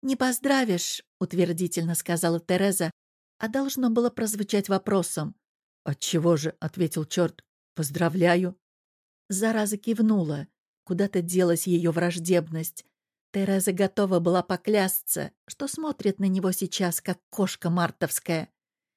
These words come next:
И все потому, что он вырядился в пиджак. И костюм этот идиотский.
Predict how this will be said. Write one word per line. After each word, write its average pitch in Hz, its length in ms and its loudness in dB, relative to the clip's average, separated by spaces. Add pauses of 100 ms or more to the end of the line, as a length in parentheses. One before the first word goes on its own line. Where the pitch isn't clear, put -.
(160)
И 180 60 -4
все - 200 -4
потому, 175 480 0
что - 220 -4
он 170 120 2
вырядился 170 540 2
в - 120 -14
пиджак. 170 580 0 (400)
И 202 80 -4
костюм - 640 -2
этот 175 240 -2
идиотский. 175 680 4